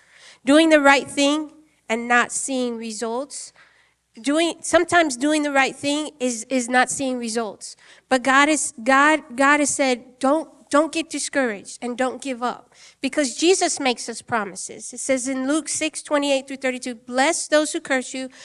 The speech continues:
pray for those who mistreat you. If someone slaps you on the cheek, turn to them the other, turn to them the other also. If someone takes your coat, do not withhold your shirt from them. Give to everyone who asks, and anyone,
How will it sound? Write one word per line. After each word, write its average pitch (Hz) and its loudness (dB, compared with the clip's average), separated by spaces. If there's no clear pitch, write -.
pray 269 4
for 294 -2
those 285 4
who 302 -2
mistreat 269 -6
you. 208 -10
If 208 -10
someone 269 -4
slaps 262 -4
you 277 -4
on 262 -4
the 269 -6
cheek, 226 -10
turn 247 -6
to 285 -8
them 262 -2
the 233 0
other, 233 2
turn 269 2
to 285 2
them 269 0
the 269 -2
other 240 0
also. 180 -2
If 202 -10
someone 254 -4
takes 262 -6
your 269 -6
coat, 208 -14
do 220 -12
not 226 -4
withhold 226 -10
your 240 -12
shirt - -10
from 208 -16
them. 185 -14
Give 277 0
to - -4
everyone 269 0
who 269 -2
asks, 196 -8
and 220 -8
anyone, 254 -2